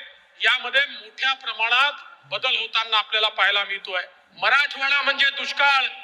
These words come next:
ही मराठवाड्याची ओळख मिटली पाहिजे.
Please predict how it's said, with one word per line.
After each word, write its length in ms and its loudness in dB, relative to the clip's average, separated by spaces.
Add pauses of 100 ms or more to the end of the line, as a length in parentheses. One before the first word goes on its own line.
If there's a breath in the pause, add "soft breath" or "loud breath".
(540)
ही 120 2
मराठवाड्याची 1000 2
ओळख 480 -4
मिटली 400 0
पाहिजे. 460 4